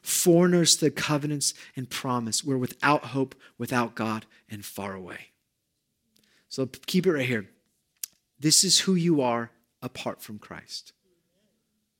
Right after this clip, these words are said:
In Christ,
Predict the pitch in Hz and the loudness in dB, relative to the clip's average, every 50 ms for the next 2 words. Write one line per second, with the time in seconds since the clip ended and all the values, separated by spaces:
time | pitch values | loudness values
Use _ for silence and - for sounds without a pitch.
0 | _ _ _ _ _ _ _ _ _ _ _ _ _ _ _ _ _ _ _ _ | _ _ _ _ _ _ _ _ _ _ _ _ _ _ _ _ _ _ _ _
1 | _ _ _ _ _ _ _ _ _ _ _ _ _ _ _ _ - 139 151 165 | _ _ _ _ _ _ _ _ _ _ _ _ _ _ _ _ -2 0 2 2
2 | 170 160 - - 139 120 110 104 104 - - - - - - - | 2 0 -2 0 0 0 0 -2 -2 -2 -2 -4 -4 -6 -12 -20